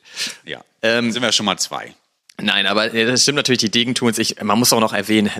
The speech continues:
Speaker 2: die Community hat das jetzt auch nicht so gefeiert, dass du da reingekommen bist. Bei deinem
Speaker 1: Ja.
Speaker 2: Tweet habe ich gesehen, was
Speaker 1: Ja.
Speaker 2: ist da denn los?
Speaker 1: Das
Speaker 2: Aber
Speaker 1: frage ich mich auch. Also ganz ehrlich, da dachte ich so, wir haben da vorher noch drüber geredet, ne? Und wenn die, die Community ist ja immer voll aktiv und wenn denn jemand merkt, okay, da geht gar nichts, dann,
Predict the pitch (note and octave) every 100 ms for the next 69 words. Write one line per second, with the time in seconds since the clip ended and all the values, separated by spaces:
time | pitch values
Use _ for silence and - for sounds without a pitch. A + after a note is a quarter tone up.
0 | - G#2 A2+ G#2 B2+ B2+ A2+ A#2 G#2+ A2+
1 | F#2 G#2+ C3 G2 E2 - E2+ F2 F2+ -
2 | F2+ F2+ E2+ F2 E2 E2+ E2+ G2 - -
3 | F2+ F2+ F#2 G2 G2 F#2+ G2+ - G2+ A2+
4 | C#3+ A#2 A#2 - A2 B2 A2+ A2 D3 D#3
5 | C#3 A#2+ E3+ F3 D#3 E3 G#2 - C#3+ C#3
6 | D3 F#3 E3 E3+ E3+ D#3 D#3 E3 D#3 D#3
7 | C#3+ C#3 - A#2 B2 D3 F#3 G#3 E3 A3+
8 | G3+ D#3+ F3 D3+ B2+ A#2+ F#3 B2+ G#2 D3
9 | D3 C3 B2+ D#3 E3+ C#3 - C3 C#3 C#3+
10 | E3 D#3 - C#3+ C#3+ C#3+ C#3 - E3 D#3
11 | D3 - E3+ E3+ E3+ D3+ C#3 C3+ D#3 D#3
12 | D3 D3 D3 D3 C3+ C#3+ D3 B2+ - C3+
13 | C3+ C#3 C3 C#3 C#3+ D3 C#3 - - B2+